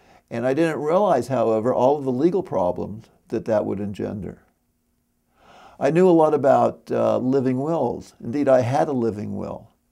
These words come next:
What I didn't know is that they're not, often they're not followed in the hospital. And I didn't know how I could make sure that mine was if that time came. So I learned a lot of very interesting things. I learned also about, I knew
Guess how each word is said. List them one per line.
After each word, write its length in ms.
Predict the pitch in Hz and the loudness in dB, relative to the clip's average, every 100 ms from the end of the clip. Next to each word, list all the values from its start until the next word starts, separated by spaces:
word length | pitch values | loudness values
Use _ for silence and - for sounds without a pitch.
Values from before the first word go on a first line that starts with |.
| _ _ _ - | _ _ _ -6
What 140 | 113 | -2
I 80 | 120 | 0
didn't 320 | 139 190 196 | 2 2 0
know 480 | 135 123 131 147 147 | -2 -2 -2 -4 -6
is 240 | 127 127 117 | -2 0 0
that 100 | 131 | -2
they're 140 | 131 | -2
not, 180 | 139 135 127 - | -2 -2 -6 -2
often 500 | 123 135 165 - 113 | 2 4 2 -2 -6
they're 80 | 110 | -4
not 260 | 113 107 - | 0 -2 -2
followed 540 | - 143 180 143 110 | 2 4 4 2 0
in 80 | 113 | -4
the 120 | 107 | -6
hospital. 760 | 98 87 - - 92 95 175 - _ _ _ _ _ _ _ _ _ | -6 -6 -8 -12 -10 -10 -12 -16 _ _ _ _ _ _ _ _ _
And 200 | - 131 | -6 -2
I 120 | 127 135 | 0 2
didn't 320 | 143 175 151 | 2 2 0
know 260 | 143 139 | -2 -2
how 260 | 135 131 127 | 0 2 4
I 100 | 127 | 2
could 140 | - | 0
make 180 | 117 117 | -6 -6
sure 400 | - - 143 123 | -6 -2 0 0
that 240 | 113 117 113 | -2 -2 -2
mine 480 | 123 123 123 120 | -2 -2 -2 -4
was 560 | 113 131 127 90 - - _ _ _ _ - | 2 2 2 0 -6 -16 _ _ _ _ -8
if 160 | 113 | -4
that 200 | 113 113 | -2 -2
time 360 | - 120 101 104 | -4 -4 -4 -8
came. 420 | - 92 - - _ _ _ _ _ _ _ _ _ - | -10 -10 -12 -16 _ _ _ _ _ _ _ _ _ -2
So 140 | 151 | 4
I 80 | 190 | 4
learned 240 | 233 220 | 4 2
a 60 | 160 | 4
lot 160 | 156 | 4
of 60 | 139 | 2
very 300 | 139 151 139 | 2 4 2
interesting 640 | - 151 - 123 - 117 | 0 -8 -6 -8 -8 -10
things. 320 | 113 127 104 131 | -8 -6 -2 0
I 80 | |
learned 240 | 151 170 160 | 0 0 0
also 400 | 170 180 190 151 | 0 0 0 0
about, 300 | 135 131 131 | 4 2 2
I 140 | 139 | 0
knew 500 | 156 214 208 131 - | 0 2 2 0 -4